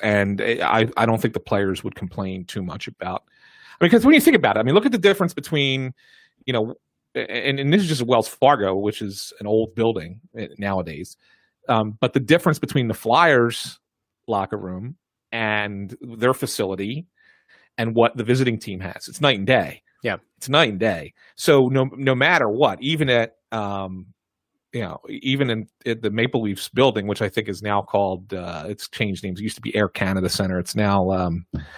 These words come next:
Speaker 1: oh, it used to, it's now named Scotiabank Place is what it is now.
Speaker 2: I just tried to
Speaker 1: Um,
Speaker 2: erase it from my head after, uh, Kawhi's shot.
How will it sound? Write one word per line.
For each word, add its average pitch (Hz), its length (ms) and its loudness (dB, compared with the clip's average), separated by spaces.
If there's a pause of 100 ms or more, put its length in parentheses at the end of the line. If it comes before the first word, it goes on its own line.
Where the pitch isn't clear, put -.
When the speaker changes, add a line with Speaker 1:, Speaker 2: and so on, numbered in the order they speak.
(880)
Speaker 1:
oh, 120 260 8
it 139 80 2
used 143 200 2
to, 131 100 4
it's - 180 4
now 139 160 6
named 127 300 2
Scotiabank 127 840 2
Place - 520 -4
is 117 140 -14
what 101 120 -6
it 98 60 -10
is 90 240 -12
now. 95 280 -14
Speaker 2:
I 127 60 0
just 123 200 -2
tried 131 120 6
to 123 60 4
Speaker 1:
Um, 123 220 6
Speaker 2:
erase 110 180 -2
it 123 80 -4
from 117 140 -2
my 95 140 -2
head 95 180 -4
after, 87 340 -6
uh, 85 80 -8
Kawhi's 87 640 -6
shot. 76 320 -4